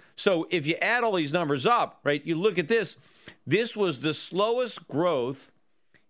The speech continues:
in weekly earnings since early twenty fourteen.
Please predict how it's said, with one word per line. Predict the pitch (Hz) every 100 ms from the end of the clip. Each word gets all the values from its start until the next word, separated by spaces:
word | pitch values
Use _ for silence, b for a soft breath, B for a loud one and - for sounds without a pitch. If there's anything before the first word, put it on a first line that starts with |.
| _ _
in | 165 165 165 156 -
weekly | 131 151 202 175 170
earnings | - 170 185 135 113 123 - - _ _ _ _ _ _ _ _
since | - - 175 -
early | - 202 214 180
twenty | - 190 160
fourteen. | 123 190 226 220 175 92 -